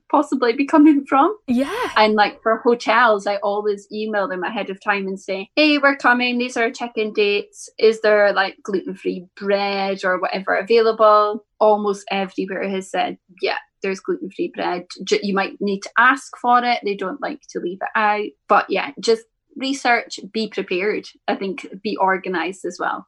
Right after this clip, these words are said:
Speaker 1: And, like, for travelling and flying, I've always got, you know,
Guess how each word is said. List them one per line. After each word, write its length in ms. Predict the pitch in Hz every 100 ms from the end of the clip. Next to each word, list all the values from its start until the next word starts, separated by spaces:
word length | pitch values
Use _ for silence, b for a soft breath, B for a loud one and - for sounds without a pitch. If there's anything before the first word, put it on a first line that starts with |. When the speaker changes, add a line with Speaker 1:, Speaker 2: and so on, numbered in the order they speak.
| _ 202
Speaker 1:
And, 120 | 196
like, 180 | - -
for 100 | 202
travelling 640 | 196 240 247 269 214 208 208
and 140 | 185
flying, 560 | 190 185 165 170 190 - _ _
I've 160 | 202 190
always 280 | 196 190 190
got, 220 | 185 - -
you 120 | 240
know, 140 | -